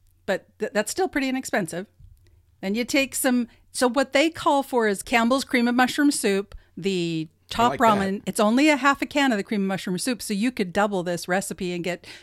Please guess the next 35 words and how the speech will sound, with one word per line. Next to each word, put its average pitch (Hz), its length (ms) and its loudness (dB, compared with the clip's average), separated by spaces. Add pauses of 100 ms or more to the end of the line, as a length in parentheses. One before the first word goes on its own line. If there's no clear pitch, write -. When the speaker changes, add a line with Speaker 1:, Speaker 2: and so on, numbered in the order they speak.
(160)
Speaker 1:
two 466 260 8
bags 202 340 6
of 175 100 -6
top 180 240 0
ramen 185 200 -2
if 180 140 -8
you 208 80 -4
wanted 190 220 -4
to, 175 100 -6
but 165 140 -14
this 190 200 -4
is 226 140 -8
just 214 220 -4
one, 214 340 -2 (480)
uh, 208 240 2
package 220 320 0
of 247 80 -6
top 226 260 0
ramen. 202 300 -6 (300)
They 294 100 2
said 370 160 4
if 381 100 2
you 339 80 6
wanna 294 140 6
make 262 180 4
it 240 120 0
extra 226 260 0
creamy 247 460 0
to 226 240 0 (260)
break 226 300 2
an 233 200 -2
egg 214 300 0
into 269 380 2
it, 294 240 0 (500)
and 262 400 2